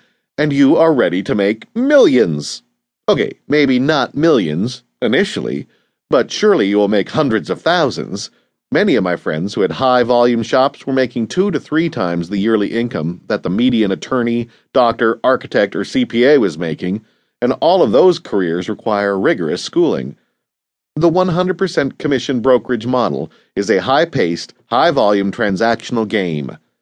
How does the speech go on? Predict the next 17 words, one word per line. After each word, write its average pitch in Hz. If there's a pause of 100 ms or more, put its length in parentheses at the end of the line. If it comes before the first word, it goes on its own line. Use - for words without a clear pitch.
(240)
You 117
have 160
to 147
love 135
doing 107
deals, 85 (400)
as 117
many 117
as 117
you 135
can, 104 (260)
accurately, 110 (340)
and 143
as 139
fast 113
as 123
possible. 143